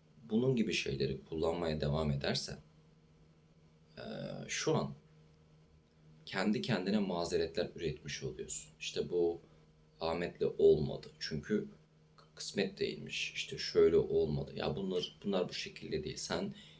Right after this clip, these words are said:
istememişsindir, olmamıştır. Bir problem olduğu zaman önce kendini baştan sona bir analiz yap. Yani kendini bir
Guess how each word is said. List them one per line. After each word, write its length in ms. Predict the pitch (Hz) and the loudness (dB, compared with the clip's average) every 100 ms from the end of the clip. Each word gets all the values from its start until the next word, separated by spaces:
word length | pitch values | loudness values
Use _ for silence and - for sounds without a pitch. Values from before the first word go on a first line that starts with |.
| - _ - | -20 _ -6
istememişsindir, 1040 | - - 135 131 95 82 - 80 80 80 | -4 6 8 8 6 2 -2 -4 -4 -4
olmamıştır. 840 | - 69 - - - - - - - - - - - - _ - | -2 -2 -4 -8 -10 -10 -10 -12 -14 -20 -20 -16 -14 -14 _ -8
Bir 200 | 82 123 | 0 0
problem 520 | - 143 113 110 113 | 6 8 10 10 10
olduğu 360 | 104 95 - 113 | 8 6 2 2
zaman 320 | 104 90 - - | 2 0 -2 0
önce 380 | 110 110 90 | 2 4 2
kendini 540 | - 92 85 90 101 - | -2 -2 -2 0 0 2
baştan 360 | 80 - 107 | 0 0 0
sona 380 | 101 - 87 82 | -2 -4 -4 -2
bir 160 | 76 - - - - - - - | -2 -4 -10 -20 -20 -20 -16 -6
analiz 500 | 87 85 85 78 - | -4 -2 -2 -4 -6
yap. 140 | - - _ - - _ _ - | -10 -20 _ -20 -20 _ _ -6
Yani 280 | 80 73 - | -2 -2 -2
kendini 520 | - 90 92 95 | -2 0 2 2
bir 80 | - | 0